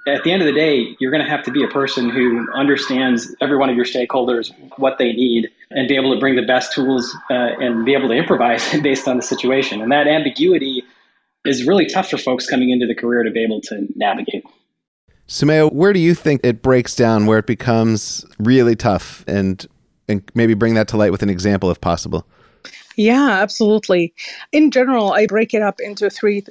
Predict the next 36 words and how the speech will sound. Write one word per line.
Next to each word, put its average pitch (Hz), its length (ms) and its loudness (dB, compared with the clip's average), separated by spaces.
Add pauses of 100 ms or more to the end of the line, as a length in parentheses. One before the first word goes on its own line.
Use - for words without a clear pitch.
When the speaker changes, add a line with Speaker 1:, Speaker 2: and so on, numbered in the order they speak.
(120)
Speaker 3:
parts, - 640 -2
or 185 300 2
the 202 100 0
difficulties 185 800 -2
around 180 320 -2
product 185 440 -4
management. 185 460 -4
I 196 100 2
break 190 220 0
them 185 160 2
up 175 120 -2 (120)
into 180 240 0
three 202 200 0
parts. - 420 -4 (480)
And 226 120 4
none 233 140 4
of 269 120 2
them 262 140 4
have 220 320 -4
to 226 120 -4
do 226 160 -2
with 202 160 0
the 196 80 -2
hard 202 260 -2
skills, 196 400 -4
for 185 160 -2
example, 185 640 -2
of 185 380 -2 (160)
writing 196 440 0
a 190 80 2
user 220 360 2
story 170 640 0
or 202 220 0
doing 202 340 0
an 208 60 -2
analysis 214 800 0